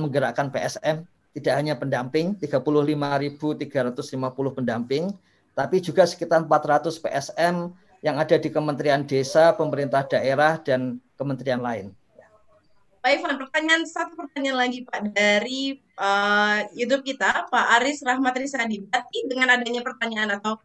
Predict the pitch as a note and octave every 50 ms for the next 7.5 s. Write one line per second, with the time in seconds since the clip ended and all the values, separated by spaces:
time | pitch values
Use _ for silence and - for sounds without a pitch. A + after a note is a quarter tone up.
0 | _ _ _ - - - D4 B3+ A#3+ A3+ A3 A3 A3+ G#3 G#3 G#3 A3 - - G#3
1 | - _ - _ - F#3+ F#3 F3+ G#3 A3 A3+ B3+ - B3+ A3+ A3+ A3 A#3 A#3+ A3
2 | A3 G#3+ G#3+ - F#3+ G3+ A#3 D4+ D#4 - D4+ D4 C4+ B3+ C4 B3+ _ - _ _
3 | G#3+ G#3+ G#3+ - - D4 F#4+ F#4 F#4 - _ _ _ _ _ _ - - C4+ C4
4 | C#4 D4 D4 D4+ B3+ C4 C4+ C4 C4+ D#4 D#4 D#4+ D#4+ E4 D4+ C4+ C4+ - _ _
5 | C4+ C4+ C4+ C4 C4 C4+ - - B3+ C4+ - C4+ B3 B3+ C4+ A#3+ A3+ C#4 A3 G#3+
6 | G#3 A#3 C#4+ D4 - - - _ _ _ _ _ _ _ _ _ _ _ _ _
7 | - - A3+ A3 F#3 C3+ G#2 - -